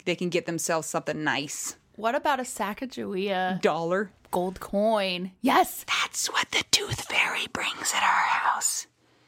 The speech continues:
Speaker 2: Okay, I have a story
Speaker 1: Okay.
Speaker 2: about this.
Speaker 1: Yeah.
Speaker 2: This is the best.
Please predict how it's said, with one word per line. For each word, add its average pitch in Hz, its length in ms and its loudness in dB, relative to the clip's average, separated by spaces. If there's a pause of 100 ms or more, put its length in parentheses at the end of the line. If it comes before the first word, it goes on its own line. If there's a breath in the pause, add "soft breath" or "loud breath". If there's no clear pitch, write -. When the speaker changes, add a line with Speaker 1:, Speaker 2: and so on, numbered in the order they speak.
(520 soft breath)
Speaker 2:
Okay, 247 260 2
I 233 140 4
have 233 120 2
a 262 60 0
story 226 320 2
Speaker 1:
Okay. - 40 0
Speaker 2:
about 190 280 0
this. 185 200 -4
Speaker 1:
Yeah. 175 160 0
Speaker 2:
This - 160 -10
is 170 80 -14
the - 100 -14
best. - 540 -14